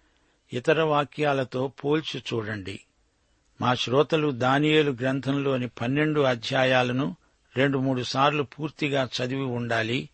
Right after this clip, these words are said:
దానియేలు గ్రంథం మానవ చరిత్రకు ప్రవచన వివరణ అని చెప్పవచ్చు. దానియేలు గ్రంథ వివరాలకు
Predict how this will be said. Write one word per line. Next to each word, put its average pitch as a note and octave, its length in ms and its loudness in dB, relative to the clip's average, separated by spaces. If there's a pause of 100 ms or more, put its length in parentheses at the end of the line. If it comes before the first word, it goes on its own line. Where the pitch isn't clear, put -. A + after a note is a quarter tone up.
(680)
దానియేలు D3 540 4
గ్రంథం C#3+ 640 0
మానవ C#3+ 380 0
చరిత్రకు C3 800 -4 (100)
ప్రవచన C#3 540 0
వివరణ B2 600 0 (220)
అని A#2+ 260 -2
చెప్పవచ్చు. G#2+ 680 -6 (920)
దానియేలు D3 580 0
గ్రంథ C3 420 -6
వివరాలకు C3+ 760 -2